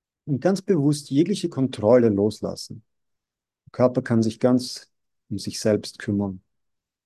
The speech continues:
Und du kannst auch die Atmung ganz sich selbst überlassen. Und einfach beobachten,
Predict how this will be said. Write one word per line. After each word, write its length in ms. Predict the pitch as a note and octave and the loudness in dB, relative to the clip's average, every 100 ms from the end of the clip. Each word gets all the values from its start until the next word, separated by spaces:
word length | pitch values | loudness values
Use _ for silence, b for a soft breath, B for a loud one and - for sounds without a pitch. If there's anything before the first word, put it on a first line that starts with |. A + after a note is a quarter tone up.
| _ _ _ _ _ _ _ _ _ _ _ _ _ - | _ _ _ _ _ _ _ _ _ _ _ _ _ -12
Und 140 | G#2+ A2 | -10 -8
du 40 | |
kannst 300 | - G#2+ - | -6 -4 -4
auch 100 | G#2 | -8
die 160 | - A2 | -8 -4
Atmung 440 | G#2 G#2+ A#2 G#2+ | -2 -2 0 0
ganz 320 | G#2 G#2+ - | 0 -2 -4
sich 160 | A2+ A2 | -8 -8
selbst 340 | - F#2+ - A#2+ | -6 -6 -6 -8
überlassen. 640 | G2 F#2+ F2+ - G2+ - _ _ _ _ _ _ _ _ _ - | -6 -6 -6 -8 -12 -16 _ _ _ _ _ _ _ _ _ -2
Und 120 | A#2+ | 2
einfach 220 | D3 E3 | 2 0
beobachten, 960 | - D#3 - G#3 C#3+ G2 - G#2+ C3+ | 0 0 4 4 4 0 -2 -4 -4